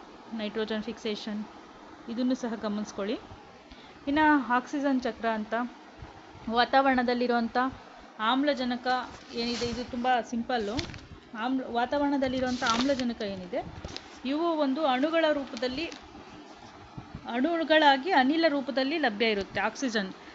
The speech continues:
ವಾತಾವರಣದಲ್ಲಿ ಆಕ್ಸಿಜನ್ ಯಾವ ರೂಪದಲ್ಲಿ ಇರುತ್ತೆ ಅಂದ್ರೆ, ಅನಿ-, ಅಣುಗಳಾಗಿ ಅನಿಲಗಳ ರೂಪದಲ್ಲಿ ಇರುವಂಥದ್ದು ಆಕ್ಸಿಜನ್.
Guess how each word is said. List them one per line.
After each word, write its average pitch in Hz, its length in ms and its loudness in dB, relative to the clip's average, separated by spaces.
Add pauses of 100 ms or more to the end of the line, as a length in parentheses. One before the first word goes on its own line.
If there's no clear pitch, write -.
(280)
ವಾತಾವರಣದಲ್ಲಿ 277 580 2
ಆಕ್ಸಿಜನ್ 277 440 2
ಯಾವ 269 200 8
ರೂಪದಲ್ಲಿ 254 360 2
ಇರುತ್ತೆ 190 260 -4
ಅಂದ್ರೆ, 180 520 -6 (760)
ಅನಿ-, 277 260 4
ಅಣುಗಳಾಗಿ 320 680 6
ಅನಿಲಗಳ 277 560 4
ರೂಪದಲ್ಲಿ 240 460 0
ಇರುವಂಥದ್ದು 208 480 -2 (1900)
ಆಕ್ಸಿಜನ್. 202 540 -2